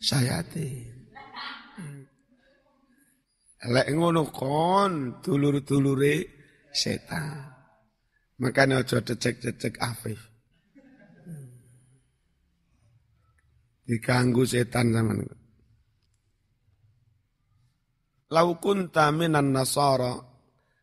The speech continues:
andai kamu dari golongan orang Nasrani, kunta roiban, kamu mesti menjadi pastor. Min ruhbanim, dari pastor-pastor mereka.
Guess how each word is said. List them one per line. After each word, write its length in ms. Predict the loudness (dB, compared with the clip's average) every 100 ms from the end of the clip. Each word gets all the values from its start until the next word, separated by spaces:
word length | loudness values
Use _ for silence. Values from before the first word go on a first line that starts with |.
| _ _
andai 320 | -2 2 0 2
kamu 340 | 2 2 0
dari 320 | 0 2 2 2
golongan 480 | 2 2 2 2
orang 320 | 2 2 2 0
Nasrani, 640 | 0 2 4 4 2 -4 -10 _ _ _ _ _
kunta 400 | -2 0 2 2
roiban, 480 | 4 4 2 -4 -4
kamu 480 | 0 0 2 2 2
mesti 240 | 0 0
menjadi 480 | 0 2 2 0 0
pastor. 720 | 0 0 -2 0 0 0 -4 -14 _ _ _ _ _ _
Min 240 | 2 2
ruhbanim, 720 | 2 0 2 2 2 2 0
dari 240 | 0 0 -2
pastor-pastor 880 | -2 -2 0 -2 -2 -4 -4 -4 -2
mereka. 640 | -4 -6 -6 -4 -4